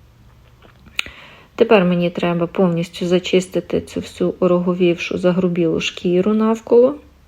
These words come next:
І зашліфувати все гарно,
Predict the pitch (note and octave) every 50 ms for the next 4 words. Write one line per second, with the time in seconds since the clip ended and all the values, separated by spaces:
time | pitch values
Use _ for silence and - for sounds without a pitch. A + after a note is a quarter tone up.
0 | _ - - _ _ - - - - - - - _ _ _ _ _ _ _ _
1 | _ _ _ _ _ _ _ _ _ _ _ _ _ _ _ _ _ _ _ _
2 | _ - - - - - C4+ D4 E4 - - - _ _ _ _ _ _ _ _
3 | _ - - - - - - F#3+ G3 G3 G#3 A#3+ A#3+ - - F#3 F#3 - - G3
4 | G3+ G#3+ A#3 D4 D4 - B3 A3+ - - G3 F#3+ F3+ F#3 E3+ F3 F3 - - F#3
5 | F3 F#3+